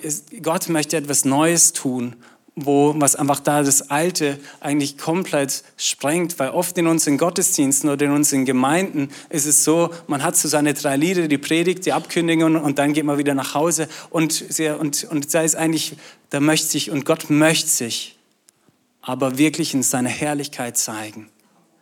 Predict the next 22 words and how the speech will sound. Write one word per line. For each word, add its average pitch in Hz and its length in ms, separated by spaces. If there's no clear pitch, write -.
Gott 170 320
möchte 156 300
sich - 180
zeigen, 160 460
so 156 280
wie 147 80
er 135 180
wirklich 170 360
ist. - 300
Und 175 320
so - 360
oft - 540
tippen 185 280
wir 156 80
eigentlich 156 260
nur 160 100
mit 156 80
einem 147 80
kleinen, 143 480
ja, 143 220
kleinen 139 400
C 139 440